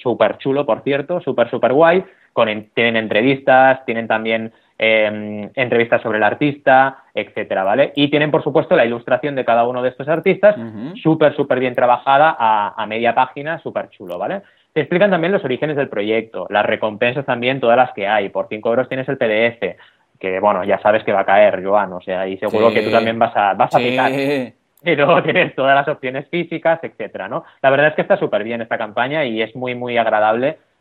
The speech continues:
Speaker 1: de, em, de leer, ¿no? Y los objetivos ampliados, ¿vale? Que por cuatro mil tenían el, el objetivo inicial y por seis mil tenían todos los que participasen en la campaña, que ya se ha llegado, tenían un print extra, ¿vale? Una impresión, una ilustración impresa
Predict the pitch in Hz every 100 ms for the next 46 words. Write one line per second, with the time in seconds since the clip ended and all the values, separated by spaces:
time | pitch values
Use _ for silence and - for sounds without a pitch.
0 | _ 117 120 131 131 127 113 110 104 104
1 | 101 101 98 95 - 117 107 104 104 135
2 | - 104 156 - _ - 175 208 208 170
3 | 165 180 156 135 113 98 110 143 107 151
4 | 139 120 - 120 - 120 143 113 107 117
5 | 120 120 117 113 123 117 117 127 135 160
6 | 156 196 226 - _ _ 170 196 196 190
7 | 185 196 202 233 _ _ - 156 175 190
8 | 196 _ 208 175 131 135 190 - 120 107
9 | - 120 117 127 131 147 143 143 147 151
10 | 208 214 123 123 156 165 175 208 - _
11 | 156 165 185 185 135 165 160 - 120 -
12 | - 101 95 104 113 156 - 113 113 113
13 | 120 123 175 190 214 220 120 117 120 117
14 | 117 120 120 127 123 127 160 170 170